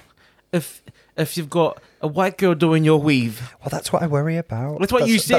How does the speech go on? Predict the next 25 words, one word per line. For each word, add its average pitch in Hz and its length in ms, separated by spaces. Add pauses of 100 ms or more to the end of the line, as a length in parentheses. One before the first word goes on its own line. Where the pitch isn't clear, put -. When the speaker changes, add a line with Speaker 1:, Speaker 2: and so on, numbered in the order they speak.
(100)
Speaker 2:
what - 20
I - 40
Speaker 1:
Everyone, 220 300
Speaker 2:
wo- 180 40
Speaker 1:
everyone, 226 340
I 185 60
want 202 200
you 208 60
to 196 80
say, 208 120 (100)
Tom 202 300
said 165 320
that, 117 280
okay? 180 220
Tom 196 240
was 180 140
like, 165 120
"Is, 175 160
is 175 100
a 214 60
white 226 260
girl 320 160
doing 233 220
her 208 200
hair?" 233 360